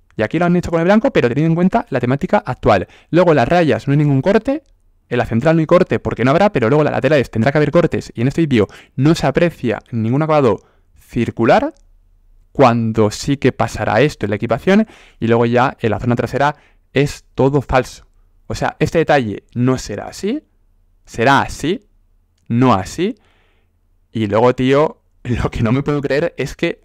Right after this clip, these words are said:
hayan puesto el final de la equipación con rayas, cuando en realidad Argentina va a tener esta espalda. Es cierto que a mí esta espalda me parece una porquería. Ya he hecho un vídeo diciendo por qué no me gusta,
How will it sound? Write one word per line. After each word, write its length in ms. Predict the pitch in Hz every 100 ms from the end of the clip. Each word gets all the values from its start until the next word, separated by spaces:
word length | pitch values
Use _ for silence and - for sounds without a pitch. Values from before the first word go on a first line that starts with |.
| -
hayan 380 | 143 170 131 110
puesto 440 | 127 - - 190 _ -
el 180 | 139 127
final 580 | - 104 98 139 196 - _ -
de 100 | 113
la 60 |
equipación 500 | 113 104 - 151 202 _ _ _ -
con 200 | 113 98
rayas, 400 | 113 107 - _ _ -
cuando 400 | 156 151 135 123
en 40 |
realidad 400 | 117 120 175 202 -
Argentina 640 | 165 156 - 107 113 160
va 60 | 156
a 20 |
tener 340 | 131 143 - - _ _
esta 260 | - 135 -
espalda. 380 | 113 98 90 -
Es 160 | 202 214
cierto 340 | 233 220 233
que 60 | 170
a 40 |
mí 40 | 180
esta 140 | 156
espalda 220 | - 170
me 60 | 151
parece 420 | 143 131 170 175
una 260 | - 131 110
porquería. 520 | 101 107 107 104 - _ _ _
Ya 60 | 123
he 20 |
hecho 140 | 135 143
un 40 |
vídeo 140 | 135
diciendo 800 | 127 127 127 123 123 120 117 113 110
por 120 | -
qué 80 | 123
no 60 |
me 80 | 117
gusta, 480 | 160 202 - 226